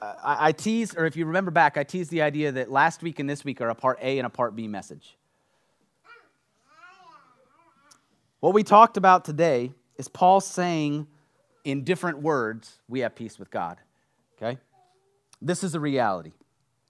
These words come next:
God has done something in you, and because of that,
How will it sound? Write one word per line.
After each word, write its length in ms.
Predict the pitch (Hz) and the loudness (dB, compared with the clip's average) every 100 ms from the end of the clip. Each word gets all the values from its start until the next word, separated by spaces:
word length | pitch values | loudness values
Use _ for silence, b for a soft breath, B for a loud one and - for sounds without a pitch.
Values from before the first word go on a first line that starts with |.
| _ _ _ _ _ _ _ - | _ _ _ _ _ _ _ 2
God 240 | 143 175 | 8 8
has 120 | 190 147 | 8 2
done 220 | 170 175 | 0 0
something 360 | 180 165 160 156 | -2 -4 -4 -4
in 140 | 151 | -4
you, 320 | 127 120 120 - _ _ _ | -4 -6 -10 -18 _ _ _
and 120 | 113 | -12
because 400 | 113 120 - 233 | -10 -6 0 2
of 140 | 175 120 | 0 -2
that, 340 | 117 120 - | 2 2 0